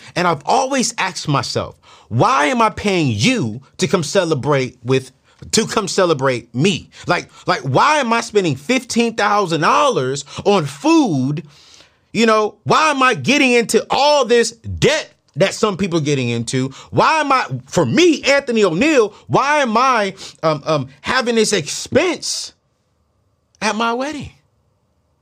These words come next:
No, man, nah. Um, I can't speak for me and my wife because I don't know who I'm gonna marry, and, and I've learned to not say what I will not do with my wife,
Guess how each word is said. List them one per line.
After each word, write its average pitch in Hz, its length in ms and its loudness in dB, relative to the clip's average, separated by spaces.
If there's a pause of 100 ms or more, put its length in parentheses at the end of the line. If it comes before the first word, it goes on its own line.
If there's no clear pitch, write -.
(240)
No, 151 380 -6
man, 147 320 -8 (320)
nah. 107 300 -12 (920)
Um, - 360 -18 (100)
I 160 140 -4
can't 185 240 -6
speak 208 240 -4
for 170 80 -8
me 190 160 0
and 190 80 -2
my 185 100 2
wife 175 340 -4
because 123 240 -4
I 135 80 0
don't 156 100 -2
know 151 100 -2
who 156 80 -2
I'm 151 80 -4
gonna 147 100 -4
marry, 147 340 -4
and, 113 200 -4
and 110 120 -2
I've 120 160 -2
learned 131 320 -2
to 113 60 -6
not 117 240 -2
say 131 220 -2
what 120 180 0
I 110 120 0
will 117 200 -2
not 123 240 -2
do 127 140 -2
with 117 100 -4
my 110 140 -4
wife, 107 320 -6